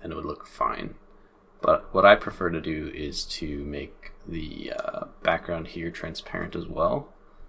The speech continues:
Um, and that way you can see the map underneath kind of the token. So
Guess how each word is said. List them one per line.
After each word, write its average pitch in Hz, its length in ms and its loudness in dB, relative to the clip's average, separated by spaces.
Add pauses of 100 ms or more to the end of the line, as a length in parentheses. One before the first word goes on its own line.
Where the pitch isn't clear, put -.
(460)
Um, 73 380 0
and 80 120 0
that 85 160 2
way 87 100 2
you 82 100 0
can 85 160 -4
see 101 180 -2
the 87 100 0
map 82 380 -2
underneath 78 720 -8 (540)
kind 80 200 -2
of 73 200 -8 (180)
the - 220 -6
token. - 380 -2
So - 340 0